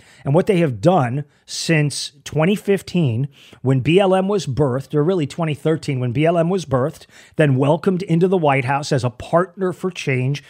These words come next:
with Barry Hussein Obama and Joe Hussein Biden, what, what they did was they, they looked at this and they said, "Okay,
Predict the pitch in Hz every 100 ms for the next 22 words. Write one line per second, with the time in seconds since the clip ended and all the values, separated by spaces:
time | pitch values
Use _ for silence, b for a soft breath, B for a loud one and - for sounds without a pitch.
0 | B B 135 107 147 156 143 170 - 160
1 | 175 156 151 151 143 131 135 139 165 180
2 | 170 156 117 104 143 B B B 139 156
3 | 151 160 185 147 240 160 117 165 b b
4 | - 139 151 151 151 147 127 180 220 233
5 | - 165 165 147 135 147 135 170 190 147
6 | 131